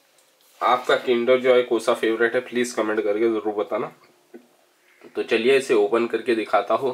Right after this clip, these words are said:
मुझे इसके अंदर क्या निकला है। तो first वाला open कर लिया हूँ,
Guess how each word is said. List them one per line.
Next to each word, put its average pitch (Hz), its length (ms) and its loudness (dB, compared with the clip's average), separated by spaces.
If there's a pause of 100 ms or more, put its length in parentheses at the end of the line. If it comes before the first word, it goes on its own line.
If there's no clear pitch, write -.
मुझे 120 320 -2
इसके 120 220 -6
अंदर 98 360 -4
क्या 98 180 2
निकला - 360 -4
है। - 200 -6 (580)
तो 98 80 -10
first - 340 -2
वाला 113 200 2
open 110 300 -2
कर 107 140 -2
लिया 107 300 -2
हूँ, 170 340 0